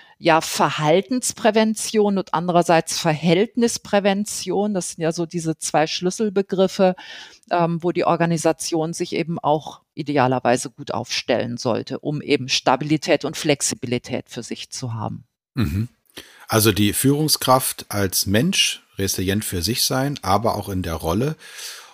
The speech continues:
Speaker 2: Und da frage ich mich auch, inwiefern ist denn die Führungskraft in ihrer Rolle auch für die Resilienz der Mitarbeiter mitverantwortlich?
Speaker 1: Mhm. Ja, als Führungskraft ist sicherlich, ähm,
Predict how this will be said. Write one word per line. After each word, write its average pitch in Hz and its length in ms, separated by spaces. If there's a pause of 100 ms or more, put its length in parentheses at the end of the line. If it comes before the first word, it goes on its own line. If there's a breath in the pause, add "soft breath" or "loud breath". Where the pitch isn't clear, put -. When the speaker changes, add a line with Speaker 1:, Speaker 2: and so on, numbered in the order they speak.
Speaker 2:
Und 110 240
da 110 100
frage 117 300
ich 104 40
mich 113 200
auch, 107 160
inwiefern 117 420
ist 110 240
denn 107 140
die 101 100
Führungskraft 123 720
in 107 100
ihrer 90 200
Rolle 123 500 (800 loud breath)
auch 113 180
für - 160
die 104 160
Resilienz 104 560
der 98 160
Mitarbeiter 92 600
mitverantwortlich? 82 1080 (420)
Speaker 1:
Mhm. 185 380 (1800 loud breath)
Ja, 208 280
als - 300
Führungskraft 240 1160
ist - 400
sicherlich, 220 840
ähm, 196 540